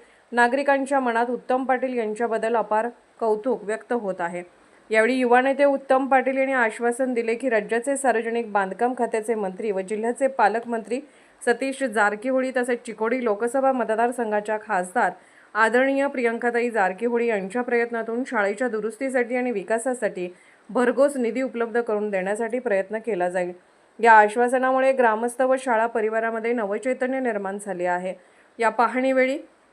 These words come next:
चेअरमन श्री अशोक पुजारी, व्हाईस चेअरमन श्री अविनाश पाटील, क्षेत्र शिक्षण अधिकारी महादेवी नाईक, मुख्याध्यापक जे एस जाधव, माजी मुख्याध्यापक साळुंखे सर, संचालक गजानन शिंदे, स्मिता पाटील, शिक्षक वर्ग,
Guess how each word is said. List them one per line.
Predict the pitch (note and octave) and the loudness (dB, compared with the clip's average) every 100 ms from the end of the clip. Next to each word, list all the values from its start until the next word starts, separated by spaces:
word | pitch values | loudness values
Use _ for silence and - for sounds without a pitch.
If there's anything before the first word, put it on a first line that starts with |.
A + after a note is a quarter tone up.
| _ | _
चेअरमन | - A#3 A#3+ B3+ D4 | 2 4 4 0 -2
श्री | D4+ | 2
अशोक | C#4 A#3+ C4 C4 | 2 2 0 0
पुजारी, | A#3+ A3 A3+ B3 | -2 -2 0 0
व्हाईस | A3+ G3+ A3+ | 0 -2 -2
चेअरमन | A#3+ A#3+ B3 | -2 0 -4
श्री | B3+ | 0
अविनाश | A#3 G#3 G#3+ A3 | 0 2 -2 -2
पाटील, | A3 G#3+ A3 | -2 0 -2
क्षेत्र | A3 - G#3 G3+ A#3 B3 | -4 -2 -2 0 -2 -2
शिक्षण | A3 - B3 | -6 -6 -2
अधिकारी | C4+ A3+ A#3+ A#3 A#3 | 0 0 -2 0 -2
महादेवी | A#3 G3+ F#3+ G3 G#3+ | -2 -6 -6 -4 -2
नाईक, | G#3 A#3 - _ _ _ - | -2 -4 -8 _ _ _ -10
मुख्याध्यापक | G#3+ B3 B3+ C4 C4+ B3+ | 0 4 4 4 2 2
जे | A#3 A3+ | 2 2
एस | B3 | 0
जाधव, | A3 G3+ G3 A#3+ - - - | 2 0 0 -4 -8 -20 -10
माजी | A3+ A3 G#3 | 0 2 2
मुख्याध्यापक | C#4+ C4+ C#4 C#4+ C4+ C4+ C4+ | 0 0 2 4 4 4 0
साळुंखे | C#4 A3 G#3 A#3 C4+ | 4 4 4 0 -2
सर, | C4+ B3+ C#4 - - | 0 0 -2 -6 -2
संचालक | A3+ A3 A#3 B3+ C4 B3 | 0 0 0 2 2 2
गजानन | G#3 F#3+ A3+ A#3+ A#3+ | 2 4 2 2 -2
शिंदे, | A#3 A3 A3+ | -4 -2 -4
स्मिता | C4+ A3 G#3 G#3 | -4 -4 -2 2
पाटील, | B3 B3 A#3+ B3 | 4 4 2 -4
शिक्षक | B3 G#3+ - C4+ | -4 -6 0 0
वर्ग, | B3 A#3+ A#3 | 2 0 0